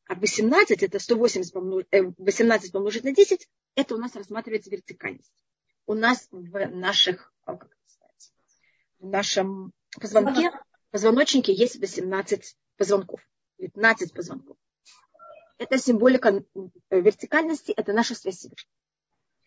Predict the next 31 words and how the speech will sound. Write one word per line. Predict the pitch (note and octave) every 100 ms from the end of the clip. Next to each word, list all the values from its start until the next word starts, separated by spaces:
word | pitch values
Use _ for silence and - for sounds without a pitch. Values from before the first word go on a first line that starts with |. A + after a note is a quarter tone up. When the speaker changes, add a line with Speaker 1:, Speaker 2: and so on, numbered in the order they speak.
| _ _
Speaker 1:
И | G3+
поэтому, | B3 B3+ B3+
когда | A3 G3+
мы | A3+
берем | G3+ G#3 A3
и | G#3
молимся, | G3+ G3 F3+ E3+ - _
тфилат | _ F#3+ F#3+ -
Амида, | F#3 F#3 D4
когда | - F3 F#3+
мы | G3
молимся | G3 A3 G#3 F3 E3+
Всевышнему, | - A#3 F4+ - F3 - _ _ _
мы, | G3 B3 -
у |
нас | G3+ A3
есть | G#3+ G#3
восемнадцать | - F#3 E3+ E3 _
или | E3+
девятнадцать | E3 F#3 F#3 F#3+ F#3+ F3+
благословений. | F3+ E3 - - _ _ _ _ _ _ _ _ _ _ _ - - _ -
И | -
это | B3+ A#3
наша | A#3 B3+
связь | A3+ A3 A3
с |
Всевышним. | - - - - _ _ _ _ _ _ _ _ _ _ -
И |
это | C4+ C#4
символика | - A3 A#3 A#3+ -
чудес. | - - - -